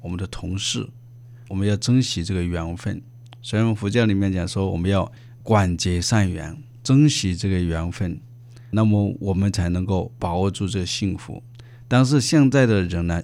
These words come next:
欲望太大了，对现前的这个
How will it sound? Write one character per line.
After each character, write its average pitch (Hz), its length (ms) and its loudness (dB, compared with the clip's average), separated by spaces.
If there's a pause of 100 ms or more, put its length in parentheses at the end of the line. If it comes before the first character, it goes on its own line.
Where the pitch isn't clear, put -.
欲 135 100 2
望 107 300 2
太 101 260 -2
大 92 260 -2
了， 57 200 -14 (540)
对 151 140 6
现 160 260 6
前 98 220 0
的 92 140 2
这 104 180 -4
个 90 280 -2